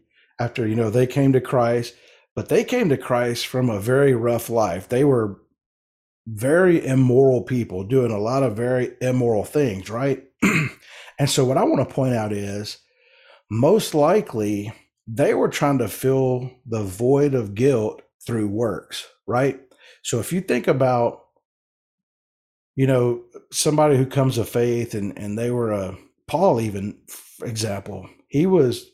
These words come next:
a persecutor of Christians. He murdered Christians. And,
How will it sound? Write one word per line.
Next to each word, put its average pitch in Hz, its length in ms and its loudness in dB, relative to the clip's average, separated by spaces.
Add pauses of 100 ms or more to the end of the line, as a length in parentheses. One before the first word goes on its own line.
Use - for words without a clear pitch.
(140)
a 113 60 -12
persecutor 131 720 -4
of 90 120 -8
Christians. 95 440 -10
He 131 320 -4
murdered 117 560 0
Christians. 98 540 -6 (640)
And, 107 420 -2